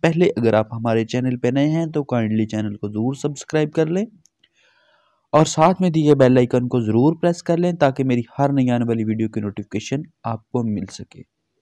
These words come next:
वीडियो को लाइक कर दें और वीडियो को शुरू से लेकर एंड तक लाजमी देखिएगा।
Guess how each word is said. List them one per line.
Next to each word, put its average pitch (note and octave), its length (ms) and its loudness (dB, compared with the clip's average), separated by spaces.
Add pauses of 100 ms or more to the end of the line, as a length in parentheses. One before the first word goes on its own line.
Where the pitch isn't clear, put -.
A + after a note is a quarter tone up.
(1160)
वीडियो D3 200 6
को F3 100 2
लाइक A#2+ 360 6
कर D#3 200 2
दें E3+ 240 -2 (400)
और C3 100 4
वीडियो C3+ 260 4
को D#3+ 200 0
शुरू C#3 360 0
से C3 140 -2
लेकर B2+ 300 0 (120)
एंड A#2 260 -2
तक - 320 -4
लाजमी G#2+ 360 4
देखिएगा। - 500 -12